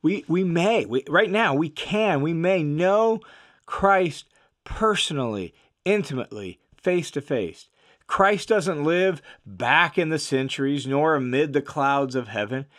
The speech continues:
He is near us, with us, accompanying, encompassing us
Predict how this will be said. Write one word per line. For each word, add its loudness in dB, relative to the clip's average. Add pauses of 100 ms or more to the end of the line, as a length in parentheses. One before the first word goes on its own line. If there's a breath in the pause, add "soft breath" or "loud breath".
(180 soft breath)
He -2
is -2
near 0
us, -4 (320 soft breath)
with 0
us, -2 (640 loud breath)
accompanying, 0
encompassing -2
us 0